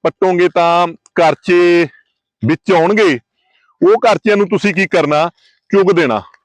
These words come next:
ਚੁੱਕ ਕੇ, ਜਾਣੀ, ਸਾਫ਼ ਕਰਕੇ ਢੇਰੀ ਨੂੰ, ਫੇਰ ਉਸ ਦੇ ਵਿੱਚ ਬੀਜ ਲਾ ਦੇਣੇ ਨੇ।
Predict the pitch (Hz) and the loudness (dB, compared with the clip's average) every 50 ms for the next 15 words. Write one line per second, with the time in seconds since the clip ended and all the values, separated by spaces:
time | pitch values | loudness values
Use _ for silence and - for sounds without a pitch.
0 | _ _ _ 190 196 - - _ 220 214 208 190 202 196 202 180 - 160 147 143 | _ _ _ -2 -2 -2 -2 _ 0 0 2 2 0 0 -2 -2 0 0 0 0
1 | - - 160 143 123 - - 151 160 170 - _ _ _ _ _ _ _ - 190 | -2 -2 -2 -2 -2 -2 -4 -4 -6 -6 -8 _ _ _ _ _ _ _ -2 0
2 | 185 160 156 147 151 151 - - 175 175 185 190 185 196 190 143 151 180 180 165 | 0 0 0 -2 -4 -6 -4 -2 0 0 2 2 2 2 2 0 0 0 0 -2
3 | 175 - - 190 202 208 - _ _ _ - 143 156 147 170 196 196 165 135 113 | -2 -2 -2 -4 -4 -4 -8 _ _ _ -4 -4 -2 -2 -2 0 2 2 2 0
4 | 117 104 95 92 90 87 | -2 -2 -4 -4 -6 -6